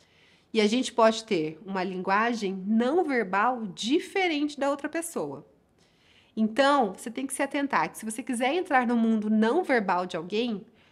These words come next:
se você conseguir, se você entender essas nuances, você vai gerar uma afinidade muito maior.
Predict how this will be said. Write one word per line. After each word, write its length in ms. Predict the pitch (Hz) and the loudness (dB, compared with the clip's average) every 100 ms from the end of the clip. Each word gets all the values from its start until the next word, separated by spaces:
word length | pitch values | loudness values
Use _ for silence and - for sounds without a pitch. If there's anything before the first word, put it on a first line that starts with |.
| _ | _
se 200 | - - | -12 -8
você 260 | 208 214 285 | -6 -4 -6
conseguir, 760 | - 285 262 - 185 220 240 214 | -4 -4 -2 -6 -6 -2 -2 -4
se 100 | - | -6
você 220 | 208 254 | -8 -4
entender 800 | 262 262 262 233 196 233 285 269 | -4 -4 -4 -4 -2 0 0 0
essas 320 | 214 214 196 | -2 -4 -4
nuances, 720 | 196 190 226 269 247 - - 202 | -2 -2 0 -2 -6 -10 -12 -10
você 300 | 208 208 254 | -10 -6 0
vai 200 | 240 240 | 0 2
gerar 340 | 233 214 220 | 0 2 2
uma 180 | 240 233 | 2 -2
afinidade 880 | 233 - 262 247 220 240 302 294 294 | -2 -4 -4 -2 2 4 6 4 2
muito 460 | 269 277 302 294 302 | 2 2 2 0 -2
maior. 460 | 294 226 156 - | 0 0 -2 -4